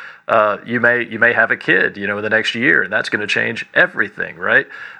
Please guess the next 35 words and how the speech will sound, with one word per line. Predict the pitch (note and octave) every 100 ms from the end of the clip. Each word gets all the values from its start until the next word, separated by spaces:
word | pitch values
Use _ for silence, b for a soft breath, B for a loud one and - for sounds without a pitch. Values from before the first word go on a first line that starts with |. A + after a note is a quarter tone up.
| -
Uh, | G2+
you | G#2
may, | G#2 G2 A2
you | A2+
may | A2
send | G#2+ - C#3 -
a | B2
kid | B2+ A#2
to | -
college, | - D#3+ F#3+ G#2+ F#2+ -
or | G2
they | G#2
may | G#2+ B2
graduate | B2 A2 G2+ B2+ A2+
from | -
college. | - F2+ E2+ F#2
That's | G2 F3+ -
gonna | C3 G#2+
change, | - A2 F2+ - -
right? | G#2 B2 - B B B
So | - C3+ B2 A2 -
all | C3+ D#3 G3+
of | E3+
these | E3+
dynamics | B2 A#2+ A#2 C#3+ B2 G#2+ A#2
are | G2 -
ever | C#3 D3+ D#3 D#3 -
evolving | C#3+ G#2+ A2+ B2+ A2+ G#2
in | F#2+
front | F#2+ - F3+
of | -
us. | G2+ F#2 - - B B B B _
And | B2+ C3+ A#2+ G#2 - _ _ _ -
I, | B2
I've | C3 D3+ F3